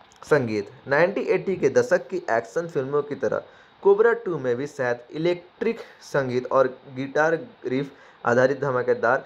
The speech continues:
बैकग्राउंड स्कोर होता। विरासत कायम रहना। भले ही सीक्वल ना बन पाए, कोबरा आज भी अपने तेज रफ्तार एक्शन, सिल्वेस्टर स्टैलिन के स्टाइलिश अभिनय और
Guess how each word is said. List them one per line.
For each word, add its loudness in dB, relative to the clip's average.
बैकग्राउंड 4
स्कोर -2
होता। -2
विरासत 2
कायम 2
रहना। -2
भले 6
ही 6
सीक्वल 0
ना 2
बन -4
पाए, -2
कोबरा 4
आज 0
भी -2
अपने -6
तेज -2
रफ्तार 0
एक्शन, -2
सिल्वेस्टर 2
स्टैलिन -2
के -4
स्टाइलिश -2
अभिनय -4
और 2